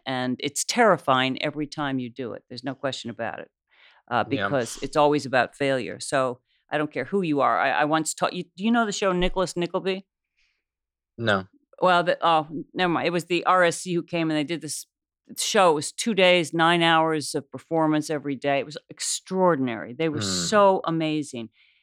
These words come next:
Speaker 1: And a group of them ended up asking me to teach a clown workshop while they were doing these hu-, huge amount of <laughs> Broadway performances.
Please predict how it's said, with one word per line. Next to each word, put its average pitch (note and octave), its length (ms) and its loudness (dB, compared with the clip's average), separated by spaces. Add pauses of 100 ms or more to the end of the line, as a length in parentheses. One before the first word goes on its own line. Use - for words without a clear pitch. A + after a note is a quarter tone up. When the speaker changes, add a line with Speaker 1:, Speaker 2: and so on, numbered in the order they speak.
(160)
Speaker 1:
And F3+ 120 6
a F3+ 40 4
group C4+ 400 4
of E3+ 220 0
them B2+ 440 0
ended F#3 340 2
up C#3+ 300 6 (140)
asking F#3 440 4
me E3+ 120 0
to D#3 80 -6
teach D#3+ 220 -6
a D3 40 -8
clown F#3+ 440 2
workshop D#3+ 420 0
while F#3 400 6
they A3 140 4
were F3+ 120 -6
doing F3+ 300 -2
these D#3 240 -2
hu-, - 520 -6
huge D#4 280 6
amount F#3 300 2
of - 100 -20
<laughs> - 160 -12
Broadway G#3 320 2
performances. F#3 800 -4